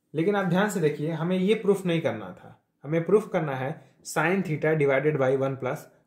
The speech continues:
cos theta, ठीक। तो हम लोग क्या करेंगे, ऊपर नीचे वन plus cos theta से मल्टीप्लाई करेंगे, यहाँ पे माइनस है इसीलिए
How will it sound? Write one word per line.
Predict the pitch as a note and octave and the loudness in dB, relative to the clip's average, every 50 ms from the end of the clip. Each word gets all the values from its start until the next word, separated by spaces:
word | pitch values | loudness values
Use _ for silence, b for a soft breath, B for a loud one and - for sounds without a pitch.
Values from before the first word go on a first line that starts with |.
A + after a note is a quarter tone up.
| _ - | _ -2
cos | C3+ B2+ B2 - - | -2 -2 -2 -4 -6
theta, | B2+ A2 A2 A2 A2 A2+ - _ _ _ _ _ _ _ _ _ _ _ - | -8 -8 -8 -10 -12 -14 -16 _ _ _ _ _ _ _ _ _ _ _ -6
ठीक। | D#3+ F3+ F3 - - - _ _ | -6 -6 -6 -10 -16 -20 _ _
तो | - C#3+ | 0 0
हम | D#3+ G3+ G#3+ | 2 4 4
लोग | G#3 F3+ - | 2 4 4
क्या | D#3+ C#3 | 2 2
करेंगे, | - C#3 B2 B2+ B2+ B2+ C#3 D#3 - - - _ _ | 4 2 0 0 -2 -2 -4 -4 -6 -10 -18 _ _
ऊपर | E3 D#3 D#3 - G3+ G3 | -8 -6 0 2 2 2
नीचे | F#3 D#3 C#3 C3+ - C#3 C#3 D#3 - - - _ _ _ _ _ _ _ _ _ _ _ - | 4 2 0 0 0 0 0 0 -2 -8 -18 _ _ _ _ _ _ _ _ _ _ _ -6
वन | C3+ C3+ D#3+ F#3 F#3+ | -2 0 0 0 0
plus | F3 F#3 D#3 D#3 D#3 - - | 0 0 0 0 0 -2 -2
cos | - C#3+ D3 D3 D3 - | 0 0 0 0 -2 -6
theta | - C#3+ B2+ C3+ B2 A#2+ | -6 -4 -2 0 -2 0
से | - D3+ E3 E3+ - - - - | -2 -4 -4 -4 -8 -14 -12 -6
मल्टीप्लाई | B2 B2 A#2+ A#2 C3 B2 B2 B2 A#2 A#2 | -4 -2 -2 -2 -2 -4 -4 -4 -4 -4
करेंगे, | A2+ - A2 A2 A2+ C#3+ C#3 C#3+ B2+ - _ _ _ _ _ _ _ _ _ _ _ _ _ _ _ _ _ _ _ _ _ _ _ _ _ _ _ _ _ _ _ _ _ _ _ _ _ | -4 -6 -8 -10 -10 -12 -14 -16 -18 -20 _ _ _ _ _ _ _ _ _ _ _ _ _ _ _ _ _ _ _ _ _ _ _ _ _ _ _ _ _ _ _ _ _ _ _ _ _
यहाँ | C#3+ C#3+ D3 | -6 -4 0
पे | D3 E3 | 0 0
माइनस | D3+ C#3+ C#3+ D3+ E3 F3+ G3 F#3+ G#3 | 2 2 2 2 2 0 0 0 -2
है | G3+ G#3+ - - | -4 -4 -6 -10
इसीलिए | D#3+ - E3+ D#3+ D#3+ E3+ | -4 -2 0 2 2 0